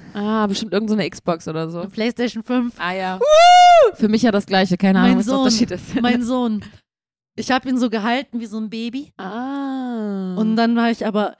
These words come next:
Speaker 2: scheiße, ich weiß nicht, wer der Vater ist. Ach du Scheiße. Ich weiß
Speaker 1: Freund
Speaker 2: einfach
Speaker 1: von
Speaker 2: nicht,
Speaker 1: mir
Speaker 2: wer
Speaker 1: hat
Speaker 2: der
Speaker 1: mir
Speaker 2: Vater
Speaker 1: gestern
Speaker 2: ist.
Speaker 1: sein, äh,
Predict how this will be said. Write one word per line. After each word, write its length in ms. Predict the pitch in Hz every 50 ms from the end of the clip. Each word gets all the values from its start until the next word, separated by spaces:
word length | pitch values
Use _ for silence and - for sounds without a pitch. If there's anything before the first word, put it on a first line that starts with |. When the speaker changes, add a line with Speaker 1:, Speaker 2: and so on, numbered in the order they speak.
| _ _ _ _ _ _ _
Speaker 2:
scheiße, 460 | - - - - 247 226 240 240 - 226
ich 140 | - -
weiß 300 | 226 240 254 254 240 233
nicht, 260 | 240 247 277 269 - -
wer 100 | 254 254
der 140 | 247 233
Vater 480 | 233 - 233 226 240 240 - 226 214 208
ist. 200 | 214 - - -
Ach 240 | - 208 196 - -
du 100 | - -
Scheiße. 240 | - - - - _ _ _ _ _ _ _ _ - - - - - - - - - - - - - _ _ _ _ _ _ _ _ _ _ _ - - - 415 403
Ich 60 | 330
weiß 160 | 226 240 254
Speaker 1:
Freund 120 | 247 277 277
Speaker 2:
einfach 140 | 233 233 262
Speaker 1:
von 80 | 247
Speaker 2:
nicht, 20 | 240
Speaker 1:
mir 60 | 247
Speaker 2:
wer 40 | 254
Speaker 1:
hat 60 | 240 214
Speaker 2:
der 60 | 220
Speaker 1:
mir 60 | 233 226
Speaker 2:
Vater 120 | - 247 220
Speaker 1:
gestern 220 | 220 233 214 208
Speaker 2:
ist. 60 | 214
Speaker 1:
sein, 320 | 220 220 220 220 214 208 - _ _ _ _ _ _ _ -
äh, 200 | 208 202 -